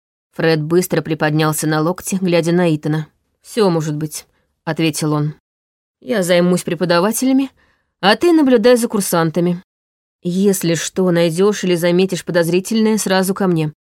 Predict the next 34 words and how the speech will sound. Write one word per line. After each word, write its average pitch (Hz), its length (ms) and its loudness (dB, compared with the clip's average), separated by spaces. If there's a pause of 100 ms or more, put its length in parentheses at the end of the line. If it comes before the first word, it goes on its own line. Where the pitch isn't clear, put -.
(160)
Времени 190 480 4
у 196 80 6
нас 196 260 0
мало, 190 320 -2
поэтому 165 460 0
поиски 202 460 -2
должны 190 380 2
быть 180 160 -2
быстрыми. 170 520 -2 (300)
Понятно?» 190 440 0 (360)
«Ещё - 260 -2
как 202 260 0
понятно. 180 480 0 (560)
Будет 254 280 -2
сделано». 196 460 2 (580)
Итан 262 380 4
не 233 60 4
собирался 226 520 -2
спать, - 560 -6 (240)
но 170 140 0
вторая 180 400 2
ночь 180 280 2
без 156 200 -2
сна 170 340 -4
и 180 100 -2
насыщенный 180 640 0
день 185 340 -2 (260)
не 262 180 0
могли 254 320 2
не 233 120 2
сказаться 180 540 -2
на 175 120 2
его 170 160 0
состоянии, 156 800 -2